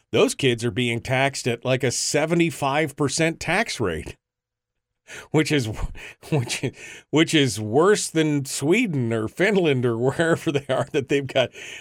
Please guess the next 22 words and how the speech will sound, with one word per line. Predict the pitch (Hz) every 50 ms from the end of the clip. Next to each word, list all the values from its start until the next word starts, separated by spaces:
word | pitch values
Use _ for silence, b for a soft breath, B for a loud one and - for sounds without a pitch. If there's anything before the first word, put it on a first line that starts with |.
| B B
I | 127
mean, | 131 135 135 131
at | 127
least | 127 170 208 190 - -
they | 143 165 190 190
only, | 160 147 135 135 127
they | 143 165
cap | 160 - 170 139 131 131 -
out | 147 180 175
at, | 147 120
like, | 110 110 98
forty-nine | - - 143 139 139 139 135 127 127 123 123 131 123
percent | - 117 110 - 127 117 98 90
tax. | 135 156 170 165 143 -
No, | - 123 147 160
no, | 139 107
seventy-five | 98 - - 143 175 185 180 151 - - 101 82 82 -
percent | - 80 - - 85 - - -
tax. | - - - - - - -
Seventy-five | - - - 226 233 220 208 190 170 131 151 143 127 127 120 120
percent | 123 113 104 - - 95 90 87 -
tax. | - 87 73 - - _ -